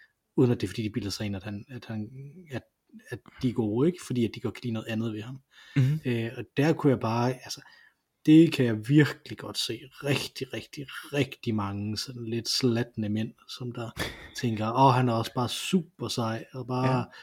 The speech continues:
Speaker 1: kører den der med, og det er også bare nogle kællinger," og sådan noget, ikke? Altså,
Speaker 2: Ja.
Speaker 1: det kan jeg virkelig godt se, altså det, og den der med, at, øh, "Åh, man skal heller ikke være så politisk korrekt,"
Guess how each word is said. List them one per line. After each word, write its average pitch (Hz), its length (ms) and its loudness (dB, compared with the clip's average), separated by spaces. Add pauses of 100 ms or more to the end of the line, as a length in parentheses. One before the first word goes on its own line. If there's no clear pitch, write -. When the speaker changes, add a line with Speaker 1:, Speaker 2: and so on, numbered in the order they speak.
(160)
Speaker 1:
kører 147 340 8
den 120 220 4
der 113 120 0
med, 113 180 0
og 113 120 0
det 131 100 6
er 135 60 6
også 131 180 0
bare 131 160 2
nogle 113 260 2
kællinger," 131 540 4
og 104 220 -10
sådan - 140 -16
noget, 127 180 -6
ikke? 165 160 -4
Altså, - 120 0
Speaker 2:
Ja. 143 60 -2 (420)
Speaker 1:
det 139 100 2
kan 147 100 8
jeg 110 140 2
virkelig 107 380 -2
godt - 120 -16
se, - 140 -10 (140)
altså 131 240 -12
det, 120 260 2 (380)
og 113 100 -4
den 123 140 4
der 120 100 2
med, 117 140 0
at, 117 160 -4
øh, 123 460 0
"Åh, 151 360 6
man 131 100 2
skal 139 160 0
heller 135 60 2
ikke 120 100 0
være 123 100 0
så 117 180 -8
politisk 117 380 -4
korrekt," - 300 -10